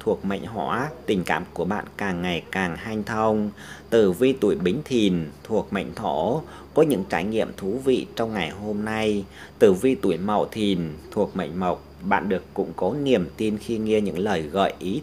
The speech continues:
từ ai đó. Tử vi tuổi Canh Thìn thuộc mệnh Kim. Có ai đó mang lại cho bạn sự tin tưởng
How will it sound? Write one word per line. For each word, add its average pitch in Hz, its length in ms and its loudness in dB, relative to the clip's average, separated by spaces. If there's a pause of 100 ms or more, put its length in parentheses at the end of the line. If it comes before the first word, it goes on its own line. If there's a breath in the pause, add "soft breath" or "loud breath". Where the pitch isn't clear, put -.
từ 107 300 4
ai 101 180 -6
đó. 92 420 2 (400 loud breath)
Tử 107 160 6
vi 127 300 2
tuổi 90 220 4 (100)
Canh 120 240 -2
Thìn 87 460 0 (140)
thuộc 101 280 2
mệnh 85 200 -2
Kim. 110 500 0 (420 loud breath)
Có 131 120 8
ai 131 220 4
đó 104 160 2
mang 127 240 -2
lại 110 340 -2
cho 117 120 -2
bạn 107 240 -2
sự - 260 -4 (100)
tin 123 200 2
tưởng 107 460 2